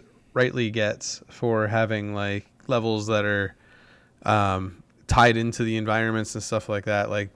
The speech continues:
Donkey Kong Country two definitely set that, you know, that, that vibe way ahead of time. And I think a lot of people, you know, forget it, but, um, <laughs> that, that,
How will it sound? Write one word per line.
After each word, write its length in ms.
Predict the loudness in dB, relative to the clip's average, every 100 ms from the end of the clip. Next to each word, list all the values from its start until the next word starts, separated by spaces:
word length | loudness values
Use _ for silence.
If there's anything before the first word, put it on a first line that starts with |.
| _
Donkey 280 | -4 -2 -4
Kong 280 | -4 -6 -10 _ _ -14
Country 320 | -10 -8 -10
two 200 | -6 -4
definitely 360 | -4 -4 -6 -8
set 280 | -4 -2
that, 260 | 0 -2 -4 _ _ _ _ _ _ _
you 100 | -4
know, 260 | -2 -2 -6 -14 _ _
that, 220 | 0 2 2
that 180 | -2
vibe 460 | 0 2 2 0 -4 -14 _ -12
way 240 | 0 2 4
ahead 180 | 2 -2
of 80 | -2
time. 340 | -4 -4 -6 -12 -20 -14 -4
And 80 | 0
I 40 |
think 120 | 2
a 40 | 2
lot 160 | 2
of 60 | 0
people, 420 | -4 -4 -4 -6 _ _ _ _ _ _ _ _ -20 -14 -8
you 100 | -6
know, 40 |
forget 380 | -8 -8 -6 -6
it, 140 | -8 -12 -12
but, 260 | -10 -10 -12 -20 -20 -20 -14 0
um, 480 | 2 4 2 -2 -6 -14 -20 -20
<laughs> 300 | -20 _ -16
that, 1120 | -12 -10 -10 -4 -4 -4 -4 -6 -6 -4 -4 -4
that, 160 | -8